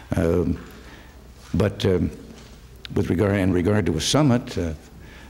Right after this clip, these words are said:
uh, I am in principle in favor of that. Uh, I proposed, uh,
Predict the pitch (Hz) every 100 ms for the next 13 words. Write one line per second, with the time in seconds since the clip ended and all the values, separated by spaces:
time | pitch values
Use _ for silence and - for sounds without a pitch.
0 | - - - - - - - - - -
1 | - - - 92 127 107 107 90 113 101
2 | 107 98 101 87 110 110 98 92 80 101
3 | 139 - 101 87 - - - - 110 104
4 | 107 98 110 107 104 101 104 98